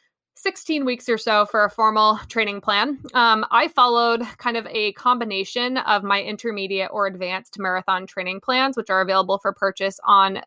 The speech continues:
my website, fit cookie nutrition dot com, um, slash products. So if you're interested in a plan and you wanna do what I did, essentially, you can go look at one of those and see which one's more fitting.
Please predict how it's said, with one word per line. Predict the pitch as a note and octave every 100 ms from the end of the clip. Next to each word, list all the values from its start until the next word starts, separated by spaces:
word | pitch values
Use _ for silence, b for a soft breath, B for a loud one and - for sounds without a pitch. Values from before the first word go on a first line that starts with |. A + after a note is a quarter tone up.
| _ -
my | F#3+
website, | C#4+ - A3 C#4 -
fit | - -
cookie | G3+ G#3+
nutrition | G3 G3+ G3 G3
dot | F#3+ -
com, | A3+ G#3+ G#3+ A3 B B B
um, | A3+ G#3 F#3+
slash | - F#3+ -
products. | - C4+ G3 B3 - - _ _
So | - G3
if | G3 -
you're | G#3 G#3
interested | A#3 A#3 A#3
in | A3
a |
plan | G3+ C4+ C4 C4 B3
and | G#3
you | F#3+
wanna | G3+ G3+ F3+ -
do | G#3+
what | A3+
I | A3+ A3
did, | A3+
essentially, | A3+ A#3+ A#3 C#4+ C#4
you | G#3+
can | G3+
go | G3 G3+ G3+ -
look | G#3
at | G#3
one | G#3 G3+
of |
those | G3 G3 A3 A3
and | G3+
see | G#3
which | G3 -
one's | G3+ G3
more | G3 -
fitting. | - A#3 A#3+ A#3